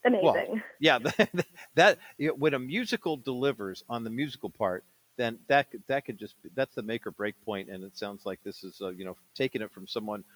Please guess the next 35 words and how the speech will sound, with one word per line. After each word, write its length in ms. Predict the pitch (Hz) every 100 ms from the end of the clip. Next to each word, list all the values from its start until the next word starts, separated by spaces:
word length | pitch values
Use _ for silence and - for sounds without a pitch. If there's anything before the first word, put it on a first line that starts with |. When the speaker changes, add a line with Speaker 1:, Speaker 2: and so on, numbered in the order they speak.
| _ -
Speaker 2:
who 100 | 113
was 220 | 101 92 - 117
in 140 | 120
the 100 | 104
thick 260 | - 127 101
of 120 | 80
this. 260 | 85 85 - _ _ -
Uh, 120 | 95
Raina 260 | 104 113 95
Osbai 680 | 113 113 - 98 87 82
says, 340 | - 95 85 -
"This 180 | 110 -
is 140 | 92
a, 160 | 95 85 _ 92
this 180 | 135 -
is 80 | 110
a 60 |
musical 460 | 98 113 107 - 101
that 100 | 95
really 300 | 98 101 92
gets 380 | 78 104 - -
it," 120 | 78 95
and 160 | 82 _ _ _
Hollywood 400 | - 156 190 156
doesn't 240 | 143 135 139
always 220 | 127 127
do 140 | 127
that 180 | 123 117
right 220 | 117 117
anymore, 340 | 107 90 85 82
so 160 | -
it's 140 | 87 104
nice 240 | 113 110
to 80 | -
see, 320 | - 104 98